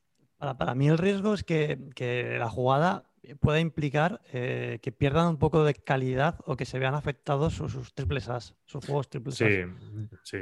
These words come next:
Speaker 2: Yo de hecho cuento que van a perder calidad seguro, ¿eh? O sea, es que no puedes sacar,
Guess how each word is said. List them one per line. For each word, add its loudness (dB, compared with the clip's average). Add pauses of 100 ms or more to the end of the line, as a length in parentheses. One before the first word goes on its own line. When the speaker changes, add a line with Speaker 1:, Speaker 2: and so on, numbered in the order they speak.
(140)
Speaker 2:
Yo 4
de 8
hecho 6
cuento 6
que 6
van 6
a 2
perder 2
calidad 2
seguro, -4
¿eh? -12
O -12
sea, 0
es -4
que -2
no 2
puedes 4
sacar, -2